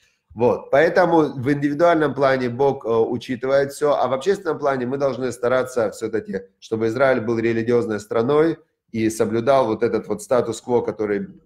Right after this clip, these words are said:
установился в начале, когда Израиль возник,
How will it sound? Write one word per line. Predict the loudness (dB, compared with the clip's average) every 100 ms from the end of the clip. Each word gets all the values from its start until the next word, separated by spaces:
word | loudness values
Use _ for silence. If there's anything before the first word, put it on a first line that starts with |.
| _ -12
установился | -8 -4 -2 0 0 0 -4
в | -2
начале, | -2 -2 2 2 2
когда | 0 -4 -2 0 0 0
Израиль | -4 0 2 2
возник, | 0 -4 -2 -2 -4